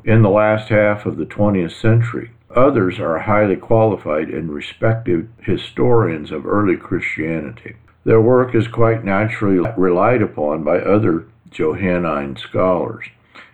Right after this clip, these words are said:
and by specialists in related fields. When one scholar wrote that it is well known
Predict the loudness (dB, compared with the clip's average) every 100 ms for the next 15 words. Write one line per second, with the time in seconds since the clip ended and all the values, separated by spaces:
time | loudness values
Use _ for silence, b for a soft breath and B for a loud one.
0 | B -2 0 0 -2 -6 -2 0 0 -2
1 | -4 -4 -8 -6 -6 -4 -2 0 -2 -8
2 | -4 0 2 0 -8 -20 _ 0 2 4
3 | 4 2 0 0 2 2 2 2 2 0
4 | -2 0 0 -2 -2 2 4 4 2 2
5 | 0 -2